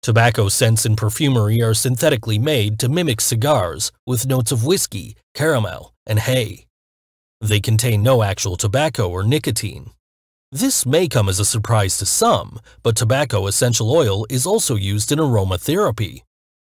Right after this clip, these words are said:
Extracted from tobacco leaves, this oil provides relief from mental stress, emotional disturbance, and other mental-related problems, assisting in soothing both mind and body. A confident man is one who knows what he wants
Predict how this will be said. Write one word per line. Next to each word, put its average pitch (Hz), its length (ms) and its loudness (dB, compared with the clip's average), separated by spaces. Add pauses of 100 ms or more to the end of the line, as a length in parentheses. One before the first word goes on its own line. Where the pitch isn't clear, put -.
(560)
Extracted 113 600 0
from 127 160 0
tobacco 120 480 0
leaves, 92 400 -6 (200)
this 143 300 0
oil 101 240 0
provides 143 500 0
relief 135 320 0
from 117 220 0
mental 135 300 0
stress, - 520 -2 (200)
emotional 110 480 2
disturbance, 143 800 0
and 156 200 -4
other 208 240 0
mental-related 117 840 2
problems, 123 560 0 (220)
assisting 139 560 0
in 110 100 4
soothing 135 460 0
both 156 340 -2
mind 131 540 0
and 110 340 0
body. 131 460 -2 (1000)
A 107 120 -2
confident 113 500 0
man 107 280 0
is 123 140 0
one 127 200 2
who 127 160 2
knows 160 340 0
what 202 100 2
he 214 80 -4
wants 101 460 0